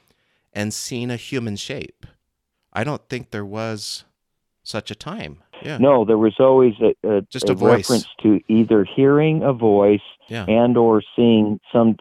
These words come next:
Speaker 2: form of light,
Speaker 1: Yep.
Speaker 2: uh, A K A fire,
Speaker 1: Mm-hmm.
Speaker 2: burning bush, light. So Joseph's first two renderings of the first vision, he calls it a pillar of fire,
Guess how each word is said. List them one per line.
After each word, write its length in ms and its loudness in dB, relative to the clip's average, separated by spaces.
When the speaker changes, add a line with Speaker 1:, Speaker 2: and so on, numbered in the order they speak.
Speaker 2:
form 280 2
of 140 -2
light, 420 2
Speaker 1:
Yep. 280 -10
Speaker 2:
uh, 220 4
A 200 2
K 320 4
A 40 0
fire, 680 2
Speaker 1:
Mm-hmm. 320 -14
Speaker 2:
burning 340 4
bush, 300 4
light. 400 2
So 280 4
Joseph's 540 2
first 180 0
two 140 4
renderings 520 0
of 160 -4
the 180 -12
first 280 -2
vision, 380 2
he 100 2
calls 340 0
it 120 2
a 80 0
pillar 280 2
of 80 2
fire, 520 2